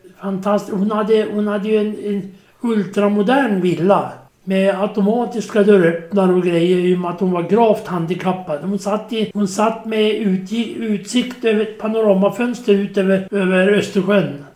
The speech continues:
Och satt i en, en säng som man kunde hissa och sänka och så här. Ja, hon, hon var... Det visade sig vara en enormt kreativ kvinna.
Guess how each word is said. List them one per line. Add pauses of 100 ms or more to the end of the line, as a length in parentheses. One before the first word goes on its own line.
(140)
Och (180)
satt
i
en,
en
säng
som
man
kunde
hissa
och
sänka
och
så
här. (360)
Ja,
hon, (120)
hon
var... (320)
Det
visade
sig
vara
en
enormt
kreativ
kvinna.